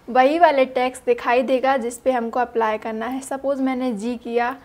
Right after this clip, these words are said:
तो देखिए, यहाँ पे मैंने जी पर भी ये इफेक्ट अप्लाई कर दिया है, and डे पर करती हूँ, तो देखिए, यहाँ पे डे पे, डे के आ गए हैं, ये वेडिंग डे,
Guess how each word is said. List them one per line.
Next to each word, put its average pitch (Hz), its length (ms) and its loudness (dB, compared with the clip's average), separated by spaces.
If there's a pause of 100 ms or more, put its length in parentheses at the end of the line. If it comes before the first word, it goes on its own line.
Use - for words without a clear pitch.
(380)
तो 254 100 -4
देखिए, 269 320 -2
यहाँ 254 240 -2
पे 262 200 2
मैंने 247 520 -2
जी 233 220 -4
पर 240 200 2
भी 247 140 -4
ये 233 260 2 (580)
इफेक्ट 262 680 -2 (420)
अप्लाई 233 460 4
कर 262 220 0
दिया 269 320 2
है, 269 520 0
and 220 420 -6
डे 240 120 6
पर 269 200 -4
करती 262 380 -4
हूँ, 269 400 -2 (300)
तो 254 80 -8
देखिए, 254 260 -2
यहाँ 262 260 -2
पे 240 180 2
डे 233 200 6
पे, 240 320 -2
डे 233 200 4
के 262 160 -2
आ 247 140 2
गए 240 120 -2
हैं, 269 340 -4
ये 254 160 -4
वेडिंग 220 500 -2
डे, 247 340 2